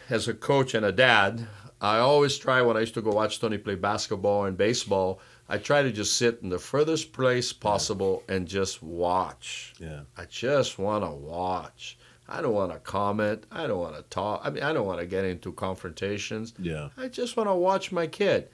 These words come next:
Speaker 1: But I felt that he was in good hands. So maybe I think as we create more of a family environment with kids being seen and coaches more involved, and since coaches talking to other, everybody, it's,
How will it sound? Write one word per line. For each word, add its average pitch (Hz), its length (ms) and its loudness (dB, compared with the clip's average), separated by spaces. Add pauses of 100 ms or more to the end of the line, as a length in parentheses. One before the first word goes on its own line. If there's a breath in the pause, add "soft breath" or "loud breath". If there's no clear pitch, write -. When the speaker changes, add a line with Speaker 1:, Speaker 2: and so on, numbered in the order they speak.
(540 soft breath)
Speaker 1:
But 156 140 -2
I 160 100 2
felt 175 380 2
that 139 100 2
he 156 100 2
was 147 160 0
in 151 80 -2
good 147 140 -2
hands. - 540 -6 (340 soft breath)
So - 180 -2
maybe 143 400 2
I 127 80 4
think 123 300 0
as 104 200 -4
we 110 320 -4 (680 loud breath)
create 123 340 2
more 120 240 6
of 104 80 2
a 95 60 2
family 135 560 2
environment 123 720 2
with 98 200 -6
kids 117 260 -4
being 110 260 0
seen 123 640 0
and 90 220 -4
coaches 123 440 -4
more 120 200 2
involved, 117 580 2
and 104 160 -4
since 117 260 -4
coaches 123 380 -2
talking 127 400 -4
to 139 140 -4
other, 135 200 0 (100)
everybody, 120 440 2
it's, 107 120 -6